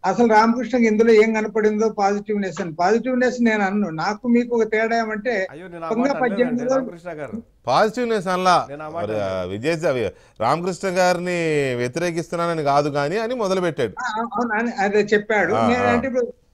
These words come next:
Speaker 1: నేను ఒకటే చెప్తాను, ఇంకా ఎందుకంటే ఇంకా పద్దెనిమిది రోజులు ఉంది పార్లమెంట్ సమావేశాలు, చూద్దాం, పద్దెనిమిది రోజులు కూడా టైం ఇద్దాం. రెండేళ్లు అయిపోయింది, రెండేళ్లలో ఏమీ సాధించలే,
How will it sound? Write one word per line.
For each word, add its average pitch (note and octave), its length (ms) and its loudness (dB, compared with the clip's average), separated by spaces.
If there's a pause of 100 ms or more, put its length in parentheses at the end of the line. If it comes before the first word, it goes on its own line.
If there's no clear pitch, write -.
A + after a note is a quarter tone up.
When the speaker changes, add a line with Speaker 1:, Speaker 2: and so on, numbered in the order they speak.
Speaker 1:
నేను A3 200 -2
ఒకటే B3+ 260 0
చెప్తాను, G#3 340 -2
ఇంకా G#3+ 180 -2
ఎందుకంటే B3+ 280 -2
ఇంకా B3+ 140 0
పద్దెనిమిది A#3+ 520 0
రోజులు B3+ 280 0
ఉంది B3 160 -4
పార్లమెంట్ A3+ 460 -4
సమావేశాలు, G3 880 -4 (720)
చూద్దాం, C#4 300 4
పద్దెనిమిది B3+ 500 6
రోజులు C4 160 6
కూడా C4+ 140 0
టైం B3 260 2
ఇద్దాం. A#3 400 -4 (220)
రెండేళ్లు G#3 420 2
అయిపోయింది, A#3+ 760 2
రెండేళ్లలో A3 460 0
ఏమీ A#3 300 2
సాధించలే, G#3 760 -4